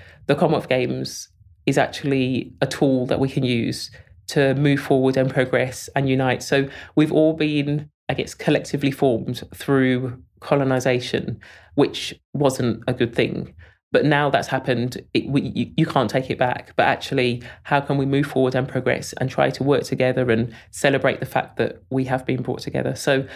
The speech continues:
I think for me, the Commonwealth Games is about trying to not repair the parts, because you can't, you can't change the parts, but actually trying to just, I guess, create pathways or, I guess, con-, joining people together, because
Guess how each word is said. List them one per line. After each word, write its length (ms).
I 60
think 200
for 100
me, 180
the 80
Commonwealth 840
Games 600
is 180
about 540
trying 320
to 520
not 400
repair 340
the 100
parts, 340
because 280
you 80
can't, 220
you 80
can't 200
change 200
the 80
parts, 320
but 180
actually 340
trying 320
to 280
just, 420
I 80
guess, 340
create 380
pathways 680
or, 560
I 60
guess, 160
con-, 320
joining 320
people 260
together, 480
because 580